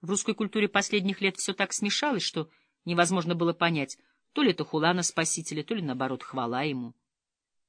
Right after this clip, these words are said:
Отчего-то я вспомнил о порванной купюре,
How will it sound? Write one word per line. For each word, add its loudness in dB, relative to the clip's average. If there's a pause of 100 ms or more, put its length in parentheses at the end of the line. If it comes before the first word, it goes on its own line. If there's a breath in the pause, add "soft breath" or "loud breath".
(600)
Отчего-то 8
я 12
вспомнил 12
о 10
порванной 10
купюре, 8